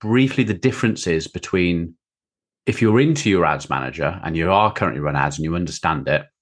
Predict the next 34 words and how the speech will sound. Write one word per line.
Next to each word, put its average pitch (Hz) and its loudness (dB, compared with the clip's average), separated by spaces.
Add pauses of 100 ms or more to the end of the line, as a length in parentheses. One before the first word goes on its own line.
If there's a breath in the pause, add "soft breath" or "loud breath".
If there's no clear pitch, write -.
(140)
there 101 2
are 107 2
certain 139 2
things 117 2
you 104 2
can't 98 0
do 85 2
when 78 -4
using 78 -4
a, 73 -2 (100)
th-, 73 -4
this - -4
new 85 0
ad 73 0
strategy. 90 -2 (400 loud breath)
But 107 2 (200)
if 117 -2
you're 107 6
a 98 2
beginner, 107 2 (420 soft breath)
it's 101 2
brilliant 101 2
because 87 -6
it 90 -2
stops - -2
you 101 -4
from 92 -4
making 90 -2
any 90 -2
mistakes. 78 -6 (300)
Okay, 80 -2
so 104 2 (300 loud breath)
this 143 4
is, 147 0